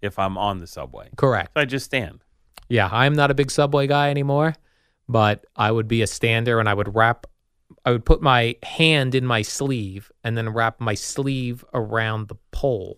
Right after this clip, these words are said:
Speaker 1: I, I don't do that.
Speaker 2: I cannot stand in a Subway and have it moving without, I have no center of gravity, no balance.
Speaker 1: Well, I, I hang on, but I don't, I just grab the pole with my bare hand.
Speaker 2: You're not afraid of viruses?
Speaker 1: Uh, no, no.
Speaker 2: Hmm.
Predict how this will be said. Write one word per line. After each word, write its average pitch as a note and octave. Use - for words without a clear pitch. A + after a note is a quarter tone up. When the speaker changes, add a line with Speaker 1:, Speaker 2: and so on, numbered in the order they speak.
Speaker 1:
I, F#2
I -
don't D#2+
do C#2
that. -
Speaker 2:
I F#3+
cannot F#3+
stand E3+
in D3
a C#3
Subway G#2+
and A#2+
have C3+
it C#3
moving D3
without, C3
I D3
have D3+
no D3
center C#3+
of C3
gravity, C3
no A#2+
balance. B2
Speaker 1:
Well, C3+
I, D#3+
I D#3+
hang D3+
on, B2+
but G2+
I G#2+
don't, G#2
I A2
just G#2
grab F2
the -
pole F2
with D2+
my E2+
bare D#2
hand. D2+
Speaker 2:
You're A2+
not G#2
afraid A2
of A2
viruses? -
Speaker 1:
Uh, G2+
no, G2
no. C#2
Speaker 2:
Hmm. A#2